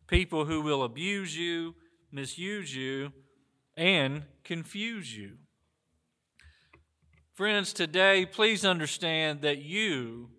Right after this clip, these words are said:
as a believer, only have one enemy. It's not other people.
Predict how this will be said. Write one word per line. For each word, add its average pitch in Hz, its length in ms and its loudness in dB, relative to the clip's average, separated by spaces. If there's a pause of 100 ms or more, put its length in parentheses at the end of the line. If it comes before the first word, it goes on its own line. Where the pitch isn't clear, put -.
(140)
as 160 220 2
a 175 80 0
believer, 156 640 0
only 170 360 -2
have 147 280 -2
one 131 300 -6
enemy. 107 460 -10 (1200)
It's 160 240 -6
not 170 260 6
other 139 240 2
people. 110 520 -12